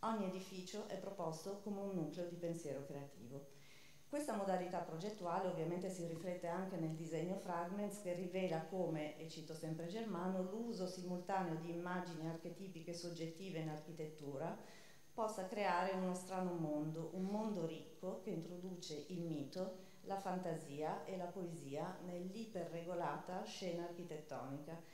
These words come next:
senza dimenticare i documenti e gli insegnamenti della storia. Ehm, da questo strano mondo si è irradiato anche il lavoro della Fondazione Aldo Rossi, sostenuto anche, eh, da una corrispondenza perfetta tra la ricchezza, eh,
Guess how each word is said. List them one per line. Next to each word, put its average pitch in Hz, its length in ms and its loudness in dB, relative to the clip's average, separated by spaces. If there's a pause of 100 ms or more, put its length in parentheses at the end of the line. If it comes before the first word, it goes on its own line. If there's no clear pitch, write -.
(140)
senza 233 360 0
dimenticare 185 560 0
i 156 40 -2
documenti 185 680 -2
e 214 120 -4
gli 208 80 -4
insegnamenti 180 760 -4
della 135 280 -4
storia. 127 580 -4 (1160)
Ehm, 202 840 2
da 214 140 4
questo 202 580 8
strano 196 380 4
mondo 160 400 6
si 185 180 2
è 226 80 6
irradiato 208 560 6
anche 185 280 2
il 196 40 0
lavoro 175 300 2
della 175 180 2
Fondazione 170 640 0
Aldo 165 180 4
Rossi, 175 560 4 (260)
sostenuto 233 600 -2
anche, 185 840 2
eh, 185 60 4
da 190 140 4
una 196 180 2
corrispondenza 220 800 2
perfetta 185 580 0
tra 170 200 2
la 170 140 6
ricchezza, 170 960 0
eh, 175 420 -2